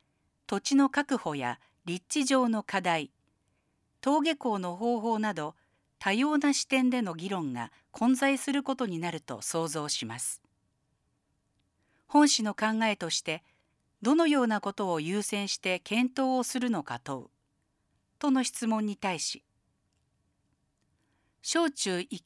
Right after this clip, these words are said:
貫教育制度のメリットは、小中九年間を見越した教育の一貫性や、柔軟な学年の区切りで高い教育効果を得られることなど。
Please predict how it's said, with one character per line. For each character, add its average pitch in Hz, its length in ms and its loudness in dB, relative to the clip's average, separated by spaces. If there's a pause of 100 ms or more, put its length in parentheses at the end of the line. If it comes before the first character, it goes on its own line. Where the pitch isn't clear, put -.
貫 277 240 6
教 262 240 2
育 254 180 -2
制 233 260 0
度 175 120 -4
の 143 120 -2
メ 180 140 -2
リ 180 80 -6
ッ - 140 -20
ト 131 120 -8
は、 117 200 -10 (840)
小 320 320 0
中 - 300 -4
九 269 280 2
年 277 220 6
間 180 320 -4
を 147 80 -2
見 156 120 -4
越 202 140 -8
し - 120 -4
た 123 240 -2 (480)
教 277 240 4
育 277 180 -2
の 233 140 2
一 180 240 -8
貫 214 220 -2
性 180 260 -4
や、 147 240 -2 (680)
柔 233 260 4
軟 294 240 6
な 254 100 4
学 202 300 0
年 247 200 4
の 233 120 0
区 208 160 -10
切 220 120 -4
り 220 120 -4
で 143 200 -4 (380)
高 247 300 0
い 277 120 0
教 262 280 0
育 294 200 -4
効 285 220 0
果 156 220 -2
を 143 100 -2
得 151 160 -6
ら 180 80 0
れ 208 140 -2
る 185 80 -6
こ - 160 -12
と 147 100 -6
な 127 140 -6
ど。 120 160 -14